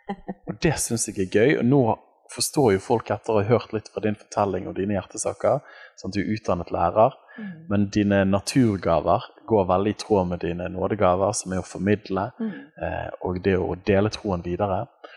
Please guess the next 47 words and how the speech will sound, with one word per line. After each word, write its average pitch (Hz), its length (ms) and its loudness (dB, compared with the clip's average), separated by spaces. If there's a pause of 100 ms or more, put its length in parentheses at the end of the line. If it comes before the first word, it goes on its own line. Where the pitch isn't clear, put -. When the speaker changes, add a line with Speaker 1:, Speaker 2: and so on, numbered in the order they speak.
(140)
Speaker 2:
Og - 60 -4
jeg 117 100 6
må 110 80 6
jo 123 60 6
si 110 340 -4
en 90 80 -2
parentes. 95 680 -6
Når 101 100 -2
jeg 107 140 0 (200)
kom 104 200 -2
ut - 160 -4
med 95 100 -4
boken 98 320 -4
min 95 140 -4
i 95 60 -6
oktober, 87 600 0 (140)
eh, 78 240 -2 (600)
i 107 40 -10
forfjor 90 460 -4
er 85 60 2
det 85 80 -6
vel, 101 280 -2
i 92 160 -4
Speaker 1:
Mm. 98 60 -6
Speaker 2:
tjueto, 117 500 0 (640)
eh, 92 320 -4 (640)
og - 80 -4
den 139 140 2
heter 107 280 2
jo 98 60 2
Hva - 220 0
er 95 120 2
greia 90 200 0
med 98 180 -4
en 95 100 -8
moderne 95 380 -2
katekisme? - 640 -10 (180)
Speaker 1:
Ja. 202 100 -18 (440)
Speaker 2:
Og 117 60 -2
da 135 80 4
ble 180 180 2
jo 147 80 4
det 117 80 -2
så 120 80 2
morsomt 127 600 0
for - 120 -14
meg. 87 200 -8